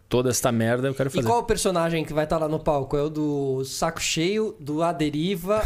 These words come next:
Speaker 1: <laughs>
Speaker 2: ou do Desinformação?
Speaker 1: É o mais do Saco Cheio com Desinformação. É aquele lá.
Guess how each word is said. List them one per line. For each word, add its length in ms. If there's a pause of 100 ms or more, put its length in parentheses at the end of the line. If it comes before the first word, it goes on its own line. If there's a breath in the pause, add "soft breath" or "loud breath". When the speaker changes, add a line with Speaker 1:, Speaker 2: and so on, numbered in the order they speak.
Speaker 1:
<laughs> 100
Speaker 2:
ou 80
do 120
Desinformação? 1040
Speaker 1:
É 100
o 80
mais 300
do 360
Saco 240
Cheio 200
com 120
Desinformação. 600 (400)
É 80
aquele 280
lá. 160